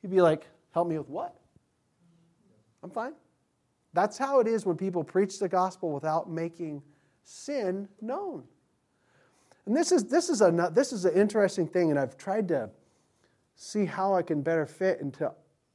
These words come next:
my life and ministry, is that if you really listen to gospel preachers, even the last four hundred years, pre-nineteen hundred even, they were preaching against specific sins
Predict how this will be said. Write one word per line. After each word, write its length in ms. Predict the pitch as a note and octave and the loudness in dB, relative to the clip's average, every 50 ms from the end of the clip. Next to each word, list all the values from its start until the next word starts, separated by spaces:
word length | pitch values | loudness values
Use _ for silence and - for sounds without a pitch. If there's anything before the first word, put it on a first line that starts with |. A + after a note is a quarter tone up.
| _ _ - | _ _ -8
my 240 | C#3 D3 E3 F3+ | -6 -4 -2 0
life 320 | G3 F#3 F3 E3 E3 D#3 - | 2 2 2 2 0 -2 -2
and 140 | D3 C3 C#3 | -4 -4 -2
ministry, 400 | D#3 F3 F3+ F3 - E3+ D#3 D3 | -2 -2 -2 -4 -4 -4 -2 -2
is 100 | C#3 C#3+ | 0 -2
that 140 | D#3+ - | -2 -2
if 140 | D#3+ - - | -2 -6 -2
you 120 | G#3 C4 E4 | -2 -2 -2
really 280 | D4+ C#4+ D4+ D4+ C#4 A3 | -2 -6 -4 -2 -2 0
listen 420 | F3 D#3+ F3 F#3+ F#3 - A3+ G3+ | 0 2 0 0 0 -2 -6 -4
to 100 | - E3+ | -4 -4
gospel 440 | C#3+ C3+ C#3+ C#3 D3+ D#3+ - - F3 | -4 -2 -2 -4 -4 -6 -6 -10 -12
preachers, 420 | D3+ - D#3+ E3 D#3+ E3 D3 B2+ B2+ | -10 -6 -6 -6 -6 -8 -12 -12 -10
even 280 | C#3+ C3+ C#3+ C#3 C#3+ | -10 -10 -10 -10 -8
the 60 | C#3 | -8
last 320 | C3+ C#3 C3 C3 C3+ - _ | -8 -10 -10 -12 -16 -16 _
four 160 | D#3+ D#3 D#3 | -12 -10 -8
hundred 240 | E3 E3 D3+ C3 A#2+ | -8 -8 -8 -8 -8
years, 320 | C3+ D3 D3 C3 - - - _ _ _ _ _ _ | -6 -6 -6 -8 -10 -12 -20 _ _ _ _ _ _
pre-nineteen 1400 | - - - A#3 B3 B3 A#3+ A#3 A3+ G3+ F#3 F3+ F#3 F#3+ G3 G3 G3 - - - G#3 F#3+ F#3 F3+ F3 E3+ D#3+ D3 - - - _ | -10 -2 0 2 2 2 2 0 0 -2 -2 -2 0 -2 -2 -4 -6 -12 -8 -4 -2 -2 0 0 0 -2 -2 -4 -6 -12 -20 _
hundred 440 | - D3+ D#3+ F3 D3+ C#3+ B2+ A2+ A2+ | -10 -6 -4 -2 -2 -2 -2 -4 -8
even, 280 | A2+ A2+ G2+ G#2 G#2 - _ _ _ _ _ _ _ _ _ _ _ _ _ _ _ _ - | -12 -14 -14 -16 -20 -20 _ _ _ _ _ _ _ _ _ _ _ _ _ _ _ _ -2
they 200 | C#3 F3+ G#3 B3 | 4 4 4 6
were 180 | A#3 A3 F#3+ | 8 6 4
preaching 680 | D3 - - - G#3 A3+ B3 A3+ - - A#3+ A#3+ A#3+ A3+ - | 4 0 0 2 4 4 4 2 0 -2 2 2 2 2 0
against 480 | - D#3+ D#3 C#3+ D#3 E3+ E3 D#3 - - | -2 -2 0 2 4 4 4 2 0 -8
specific 800 | - - E3+ D3+ - - - G#3 G3+ G3+ G#3 A3 G#3 G3 G#3 - | -8 -2 -2 -2 -2 -2 2 2 2 2 4 0 0 0 0 -8
sins 680 | - - - - - G3+ G3 F#3 E3+ D#3+ D3+ C#3+ D3 | -14 -16 -8 0 4 4 4 6 4 2 2 -2 -4